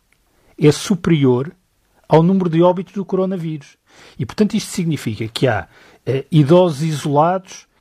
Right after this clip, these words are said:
que ficam em casa e que não têm o cuidado e o atendimento que teriam noutras circunstâncias. Pessoas que estão a, a, a, a adiar as idas às urgências dos hospitais e chegam em situações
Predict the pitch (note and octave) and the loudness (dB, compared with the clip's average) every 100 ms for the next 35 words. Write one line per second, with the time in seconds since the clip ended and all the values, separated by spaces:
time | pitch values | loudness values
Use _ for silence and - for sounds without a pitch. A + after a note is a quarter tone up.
0 | - F3+ D3 E3 D3+ C#3 D#3 E3+ E3+ F3 | -10 -8 -4 -4 -4 -2 -2 -2 -4 -6
1 | F3+ E3+ D#3+ D3 D3+ D#3 D3 D#3+ C#3+ C#3+ | -8 -10 -8 -6 -4 -4 -4 -6 -2 -2
2 | C#3+ C#3 D3 C#3 C3+ D3 C#3+ - - C#3 | -4 -6 -6 -6 -6 -6 -8 -16 -6 -4
3 | C#3 C3 C3+ C#3+ D#3 - C#3+ - G2+ - | -4 -6 -8 -10 -12 -12 -12 -10 -14 -14
4 | G#2 - - - - - F#3 F#3+ G3 - | -20 -20 -20 -20 -16 2 6 8 6 0
5 | - - E3+ F3 F3+ F#3 _ D#3+ D#3+ D#3 | -12 -2 0 0 -4 -12 _ -4 -4 -4
6 | D3 D3 D3 D3+ - C#3 C3+ C#3+ - - | -4 -4 -8 -8 -6 -4 -6 -10 -18 -20
7 | - B2+ D3 C3 C#3 D#3 D#3+ E3+ - _ | -6 0 0 0 0 0 0 -4 -10 _
8 | D#3 B2+ D3+ D3 D3+ C3 B2+ D3+ C#3+ C#3+ | -8 -4 -4 -2 -4 -6 -8 -8 -8 -10
9 | C3 C#3+ - C3 D#3 D#3+ D#3 - D#3+ D#3 | -8 -8 -8 -4 -2 -2 -4 -6 -6 -4
10 | C#3+ D#3+ D3+ C#3 D3+ D#3 E3+ | -6 -8 -8 -8 -4 -4 -6